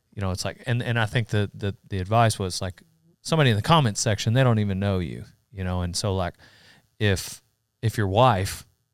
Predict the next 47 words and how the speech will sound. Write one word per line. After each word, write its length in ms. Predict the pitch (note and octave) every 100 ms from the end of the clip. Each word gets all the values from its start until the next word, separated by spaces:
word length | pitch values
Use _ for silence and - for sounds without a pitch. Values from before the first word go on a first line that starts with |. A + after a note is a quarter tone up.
| _ _ -
or 60 |
your 80 | G#2
dad 320 | F#2 A2+ A2+
or 20 | G2
your 100 | F2+
brother 520 | A2+ A#2 G2 G2 - _ _ _
or 60 | G#2
your 60 |
best 260 | F#2+ G2 -
friend 280 | - G#2+ G2
is 120 | F2
like, 220 | G2 F#2 - -
"Hey, 180 | C3
man, 280 | A#2 G2+ F#2+
there's 260 | A2 E3 -
this 200 | A2 F#2+
stuff 320 | - G2+ -
going 280 | G2+ F#2 F2+
on 340 | F#2+ F#2 E2+ G2 _
that 140 | F2
you 160 | C2 G2
need 240 | F#2 E2+
to 80 | -
change." 500 | - G2 F#2 F2 F#2 - - - - _
Anyway, 300 | G2+ E2+ E2+
that's 220 | G2 G2
a 40 | G2
pretty, 400 | - G#2 F#2 - _ _ - - -
but 180 | G#3+ -
there, 160 | F3+
there's, 320 | - F#3 E3
there's 240 | C#3+ D#3 -
times, 580 | D3 C3 A#2+ G2+ - - _ _
too, 300 | - B2 A#2
when 380 | A2 G#2+ G2+ - _
you 140 | G#2+
might 220 | G#2+ G2+ G2
have 160 | G#2
to, 80 | -
s-, 240 | G#2 - - _ _ _ _ -
you 160 | G2+
stand 360 | G2 - G#2+ G#2
alone 340 | G2+ G#2 G#2 G#2+
even 280 | A#2 A#2 B2
in 140 | B2
that 240 | C3+ G#3 -
circle. 540 | - D#2+ - - -